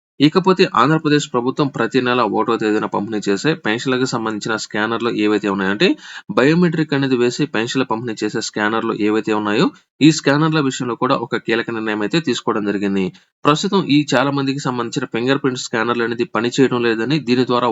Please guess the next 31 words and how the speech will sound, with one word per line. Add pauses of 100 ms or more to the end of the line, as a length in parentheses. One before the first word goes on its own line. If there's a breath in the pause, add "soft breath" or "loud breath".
ఓటీపీ
విధానం
ద్వారా
కొంతమందికి
సంబంధించి,
అలాగే (640 loud breath)
ఫేస్
రికగ్నిషన్
ద్వారా
పెన్షన్లు
అయితే
పంపిణీ
చేస్తున్నారు. (320 soft breath)
దీనిలో
కూడా
స్వల్పమేర (140)
ఈ
యొక్క
అవినీతి
జరిగిందని,
చాలా
మంది
ఓటీపీ
విధానం
ద్వారా
లేదా
సంబంధిత
అధికారి (160)
వేలిముద్రలు
అనేది
వేసి